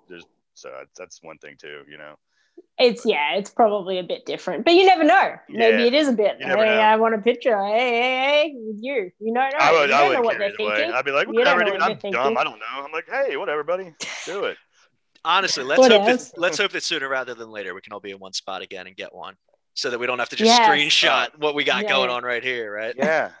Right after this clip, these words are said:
Speaker 2: <laughs>
Speaker 1: So
Speaker 3: Guys.
Speaker 1: I saw. Did you, uh, did you watch any of the New Japan stuff this weekend, Shazzy?
Speaker 3: No, I didn't.
Speaker 1: What about
Speaker 3: I was
Speaker 1: you,
Speaker 3: gonna
Speaker 1: Dom?
Speaker 3: ask about
Speaker 1: Nobody?
Speaker 3: G C W, but let's
Speaker 2: I
Speaker 3: get
Speaker 2: didn't.
Speaker 3: into that, 'cause
Speaker 2: Mm.
Speaker 3: I, I didn't see anything. Tell
Speaker 1: Did
Speaker 3: us.
Speaker 1: you?
Speaker 2: Did I watch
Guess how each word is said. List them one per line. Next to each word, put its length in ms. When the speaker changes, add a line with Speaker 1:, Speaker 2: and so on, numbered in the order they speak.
Speaker 2:
<laughs> 80
Speaker 1:
So 260
Speaker 3:
Guys. 240
Speaker 1:
I 40
saw. 320
Did 220
you, 220
uh, 160
did 220
you 120
watch 520
any 220
of 120
the 80
New 160
Japan 400
stuff 380
this 160
weekend, 320
Shazzy? 220
Speaker 3:
No, 400
I 100
didn't. 280
Speaker 1:
What 100
about 100
Speaker 3:
I 40
was 120
Speaker 1:
you, 60
Speaker 3:
gonna 100
Speaker 1:
Dom? 100
Speaker 3:
ask 120
about 80
Speaker 1:
Nobody? 200
Speaker 3:
G 80
C 180
W, 340
but 100
let's 140
Speaker 2:
I 80
Speaker 3:
get 100
Speaker 2:
didn't. 100
Speaker 3:
into 120
that, 360
'cause 300
Speaker 2:
Mm. 40
Speaker 3:
I, 180
I 80
didn't 160
see 160
anything. 540
Tell 200
Speaker 1:
Did 40
Speaker 3:
us. 120
Speaker 1:
you? 140
Speaker 2:
Did 120
I 140
watch 500